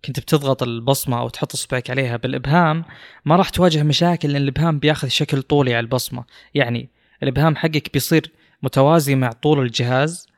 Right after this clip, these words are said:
زين، وبيضغط. هنا ما في مشكلة. لكن أنت يوم تبي تفتح بال-، بالسبابة وبتاخذ الجهاز بشكل متعامد، يعني إيش؟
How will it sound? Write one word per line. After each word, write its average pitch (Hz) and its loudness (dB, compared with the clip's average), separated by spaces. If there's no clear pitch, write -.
زين، 131 -2
وبيضغط. 127 2
هنا 165 6
ما 156 4
في 165 -2
مشكلة. - -4
لكن 135 0
أنت 175 2
يوم 143 2
تبي 143 -2
تفتح - -4
بال-، 123 -4
بالسبابة 143 2
وبتاخذ 127 -2
الجهاز 135 0
بشكل 139 -4
متعامد، 127 -2
يعني 127 -2
إيش؟ - -6